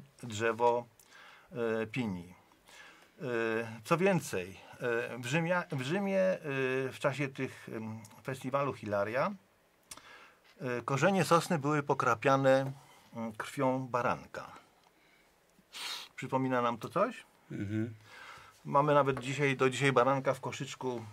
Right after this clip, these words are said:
Speaker 1: wielkanocnym i Jezus jest czasem nazywany barankiem, mm, Bożym. On zmartwychwstał po trzech dniach,
Speaker 2: Mhm.
Speaker 1: żeby było śmieszniej. A najśmieszniejsze w tym wszystkim jest to, że biskupi w pierwszym wieku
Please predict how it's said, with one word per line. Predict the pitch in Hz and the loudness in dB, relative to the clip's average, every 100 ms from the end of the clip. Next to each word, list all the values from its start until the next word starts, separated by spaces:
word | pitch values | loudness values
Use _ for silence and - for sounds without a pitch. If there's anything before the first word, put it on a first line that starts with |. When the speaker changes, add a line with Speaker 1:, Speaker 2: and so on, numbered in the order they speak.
| 135 | -6
Speaker 1:
wielkanocnym | 127 127 117 139 143 165 143 | -4 -2 0 -2 -2 -4 -2
i | |
Jezus | 151 160 156 | -2 -2 -4
jest | 120 - | -6 -4
czasem | 117 131 | -4 -2
nazywany | 120 107 113 107 110 | -2 -2 -2 -2 -2
barankiem, | 104 104 101 101 107 104 104 107 107 - - 208 - 98 98 - | 0 0 0 -2 -6 -8 -8 -14 -18 -20 -20 -20 -18 -16 -16 -14
mm, | 104 107 | -12 -2
Bożym. | 110 107 90 80 80 - - - - - - - - - | 2 2 -2 -12 -14 -16 -16 -14 -14 -16 -16 -20 -12 6
On | 170 165 | 8 8
zmartwychwstał | 185 175 - 226 - 208 | 6 6 4 0 6 4
po | 196 185 | 4 -4
trzech | - 226 214 170 | 0 2 2 0
dniach, | 185 208 185 82 - - - - - 107 | -6 0 0 0 -8 -14 -18 -20 -10 -4
Speaker 2:
Mhm. | 104 113 | -2 0
Speaker 1:
żeby | 127 127 | 2 2
było | 117 117 117 | 0 0 0
śmieszniej. | 110 107 92 - 90 - - - - - | 0 -4 -6 -8 -14 -16 -20 -18 -18 -2
A | 117 | 2
najśmieszniejsze | 117 247 240 247 170 170 139 139 | 6 8 6 4 2 0 0 -2
w | - | 0
tym | 120 | -4
wszystkim | - 160 - 117 | -4 -6 -6 -6
jest | 104 - | -8 -4
to, | 104 135 | -4 -2
że | 139 | -4
biskupi | 123 104 - 202 - 123 214 - | -6 -6 -4 -4 -6 -8 -8 -12
w | - | -8
pierwszym | 208 226 190 165 | -4 -4 -4 -4
wieku | 127 107 - 143 | -4 -6 -8 -12